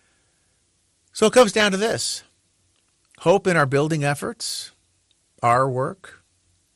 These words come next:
versus hope in God's grace, Christ's finished work.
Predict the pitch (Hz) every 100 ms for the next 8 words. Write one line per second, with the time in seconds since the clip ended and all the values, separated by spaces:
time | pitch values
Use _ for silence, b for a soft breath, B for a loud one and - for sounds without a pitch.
0 | _ _ _ _ - 117 110 123 123 110
1 | 98 107 101 110 135 92 - - - _
2 | _ _ _ _ _ - 110 101 - -
3 | - - - - - -